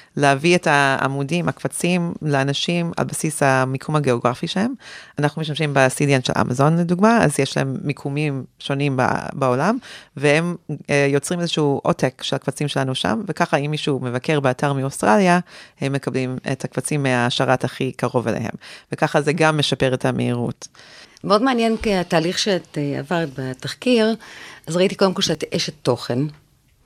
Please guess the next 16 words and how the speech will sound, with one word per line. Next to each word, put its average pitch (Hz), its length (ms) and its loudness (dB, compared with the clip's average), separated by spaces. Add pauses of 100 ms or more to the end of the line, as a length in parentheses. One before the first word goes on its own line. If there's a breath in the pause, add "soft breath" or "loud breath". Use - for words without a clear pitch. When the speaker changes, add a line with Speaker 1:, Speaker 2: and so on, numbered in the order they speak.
Speaker 1:
אני 151 60 4
Speaker 2:
ש- 147 40 4
Speaker 1:
אוהבת 139 260 6
לכתוב. 127 520 0
Speaker 2:
כן, 139 240 2 (320)
Speaker 1:
<laughs> 185 320 6
Speaker 2:
שזה 170 180 0
מאוד 160 200 0
מעניין. 151 600 0 (440 loud breath)
את, 151 140 -4
אה, 151 220 2
ממשיכה 143 520 -4
בזה? 233 220 -4 (160)
את - 120 -16
עושה 143 240 0
עוד 147 300 0